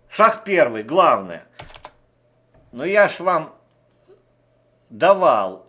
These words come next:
эти задания, просто пока не увидели. Давайте учиться вместе видеть. Открываем.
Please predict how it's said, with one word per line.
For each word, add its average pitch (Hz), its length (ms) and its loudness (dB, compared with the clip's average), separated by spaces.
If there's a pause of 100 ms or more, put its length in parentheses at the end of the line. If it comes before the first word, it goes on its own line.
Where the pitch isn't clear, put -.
эти 139 300 -10
задания, 160 580 -2
просто 202 400 -6
пока 175 360 -2
не 190 120 -10
увидели. 156 800 -8
Давайте 175 420 -4
учиться 180 440 -10
вместе 143 540 -10
видеть. 95 480 -16 (3000)
Открываем. 151 1000 2